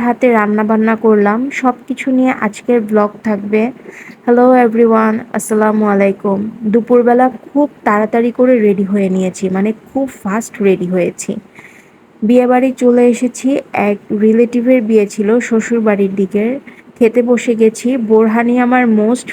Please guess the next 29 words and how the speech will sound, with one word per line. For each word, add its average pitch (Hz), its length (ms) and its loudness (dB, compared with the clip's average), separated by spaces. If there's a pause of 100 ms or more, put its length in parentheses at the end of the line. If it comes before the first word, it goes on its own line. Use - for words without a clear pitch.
favorite 196 520 0 (220)
item। 220 280 -6 (640)
তারপরে 208 440 0 (160)
বিয়ে 220 260 2
বাড়ির 233 320 2
রোস্ট 220 260 2 (120)
বলে 233 160 2 (100)
তো 262 60 2 (140)
কথাই 202 420 -2 (120)
নাই, 180 140 -2 (180)
মানে 190 180 0 (220)
এই 226 80 4 (100)
রোস্টের 247 380 0 (140)
টেস্ট 214 260 0 (240)
অনেক 202 220 0 (140)
আলাদা। 151 340 -4 (760)
বিয়ে 247 260 4 (100)
খেয়ে 269 260 2
আমরা 262 180 0 (100)
বাসায়ও 240 400 0
চলে 247 380 0
যাচ্ছি। 226 400 -4 (640)
বাসায় 220 380 -2 (200)
এসে 233 260 -2
আমি 247 200 2 (120)
কোনো 220 180 2 (100)
রকমে 240 320 0 (120)
ফ্রেশ 226 280 2 (100)
হয়ে 226 160 0